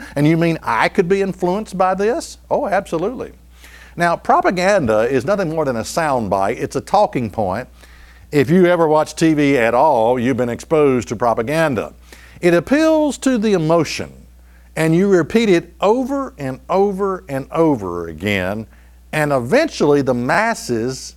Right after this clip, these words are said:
will believe it. Just because it's repeated over and over and over again, the masses of, yes, low information people will believe it. Uh, so, uh, change, that was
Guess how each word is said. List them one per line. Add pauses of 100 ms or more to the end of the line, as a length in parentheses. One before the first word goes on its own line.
will
believe
it. (560)
Just
because
it's
repeated
over
and
over
and
over
again, (220)
the
masses (400)
of, (100)
yes,
low
information
people
will
believe
it. (1400)
Uh,
so, (300)
uh, (340)
change, (720)
that
was